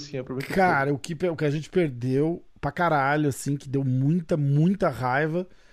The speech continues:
Speaker 2: a gente, a gente era um, era uma, era uma combinação de sete lutas, né? Era um parlay de sete lutas.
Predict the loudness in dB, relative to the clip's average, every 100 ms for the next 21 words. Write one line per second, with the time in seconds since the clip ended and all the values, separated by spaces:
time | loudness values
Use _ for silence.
0 | _ -6 -2 -2 -2 -6 -12 -6 -4 -2
1 | -2 0 2 2 0 0 2 4 4 4
2 | 0 0 0 0 0 2 2 2 0 -2
3 | -2 -6 0 2 2 0 0 2 2 2
4 | 0 0 -6 -18 _ _ _ _ _ _
5 | _ -4 0 0 0 0 2 2 0 -2
6 | -8 -2 0 0 -2 -2 0 -2 -2 -6